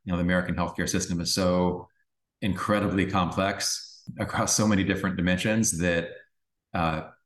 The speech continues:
change is difficult. Um, it's, it's more difficult than I think most of us would like it to be.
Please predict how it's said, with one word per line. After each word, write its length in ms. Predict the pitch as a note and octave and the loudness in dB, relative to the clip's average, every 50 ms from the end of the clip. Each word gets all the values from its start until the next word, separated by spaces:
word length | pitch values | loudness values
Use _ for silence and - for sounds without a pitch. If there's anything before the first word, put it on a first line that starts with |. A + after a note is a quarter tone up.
| _ _ | _ _
change 360 | - - A2 G2+ G2 G2 F#2+ | -4 0 0 2 2 2 0
is 140 | F#2+ F2 - | 0 -2 -2
difficult. 600 | - F#2 E2+ - - - A2 G#2+ G#2+ - - - - _ _ _ _ _ _ _ - | -2 -4 -4 -4 0 0 0 0 0 -4 -10 -14 -18 _ _ _ _ _ _ _ -6
Um, 240 | F2+ E2+ D#2+ D2+ D2+ | -4 -4 -2 -2 -4
it's, 340 | E2 - - - - - G2+ | -4 -2 -4 -4 -4 -6 -6
it's 400 | F#2 E2+ - - - - - _ _ _ - | -6 -4 -4 -6 -6 -10 -18 _ _ _ -4
more 180 | G2+ G2+ G2+ | 0 0 0
difficult 500 | G2 F#2+ G2 F#2 G2 F#2+ G#2+ F#2+ F#2 F#2 | 2 0 -2 -2 -2 -2 -2 -2 -2 -2
than 120 | - F2 E2+ | -2 -4 -2
I 40 | E2 | -2
think 160 | F2+ F2+ F2 | -2 -2 0
most 220 | F2 F2+ F2+ - | 0 0 0 -2
of 80 | F#2 F2+ | -2 -4
us 160 | F2+ F2+ - | -4 -4 -6
would 140 | F2+ D#2+ D#2+ | -6 -4 -4
like 200 | F2 E2+ E2 - | -4 -4 -4 -4
it 120 | F2+ - | -8 -8
to 80 | - E2+ | -8 -4
be. 420 | E2 F#2 G2+ C3+ D3+ - - - | -2 0 0 0 -2 -4 -10 -16